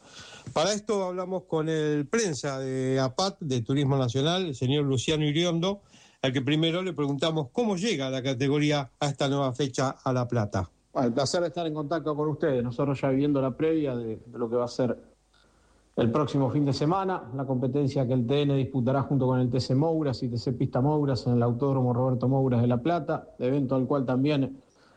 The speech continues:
Speaker 2: se ha agregado en los últimos días el turismo internacional, lo que va a asegurar una importante cantidad de vehículos, más de ciento veinte autos en pista desde el día viernes, cuando arranquen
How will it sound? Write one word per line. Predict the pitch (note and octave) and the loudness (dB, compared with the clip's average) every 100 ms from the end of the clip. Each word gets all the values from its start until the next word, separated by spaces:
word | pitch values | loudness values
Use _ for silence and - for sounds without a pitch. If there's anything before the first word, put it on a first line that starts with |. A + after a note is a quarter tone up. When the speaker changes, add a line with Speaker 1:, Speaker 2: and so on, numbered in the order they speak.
| _ - | _ -12
Speaker 2:
se | - D3+ | -2 0
ha | |
agregado | C#3+ C3+ D3 D3 D3 C#3 C3 B2+ A#2 A#2+ | 0 0 0 0 0 0 0 0 -2 -2
en | B2+ | 0
los | B2 | 2
últimos | C3+ C3 B2+ | 2 4 4
días | E3 D#3+ - | 4 2 0
el | C#3 | -2
turismo | B2+ D3 C3+ | 0 0 2
internacional, | C#3+ C3+ C#3 C3 E3 G3+ E3+ A#2 - | 2 2 0 0 0 0 0 -2 -6
lo | A#2+ | -4
que | B2 | 0
va | C3 B2 | 0 0
a | |
asegurar | A#2 - B2+ B2+ C3+ A#2 - _ _ _ _ _ _ - | -2 -2 0 2 2 0 -6 _ _ _ _ _ _ 0
una | C#3 | 2
importante | B2+ C#3+ D3+ C#3+ | 2 2 0 0
cantidad | C#3 C3+ D3 | 0 0 2
de | C#3+ | 2
vehículos, | D3+ F#3 D3+ D3+ B2 | 2 2 2 0 2
más | C#3 | 0
de | C3 | 0
ciento | - C#3+ C3 | 0 0 2
veinte | C#3 C3+ | 2 2
autos | C#3+ C#3+ B2+ | 2 0 0
en | C3+ A#2+ | 0 0
pista | D#3+ D3 C#3 | 0 0 0
desde | B2 B2 | 2 4
el | C3 | 4
día | C3+ C3 | 4 2
viernes, | F3 F3+ D#3+ | 2 0 -4
cuando | - A#2+ A#2 | -6 -4 -2
arranquen | A#2+ C3 B2+ A#2 A2 | 0 0 0 0 -2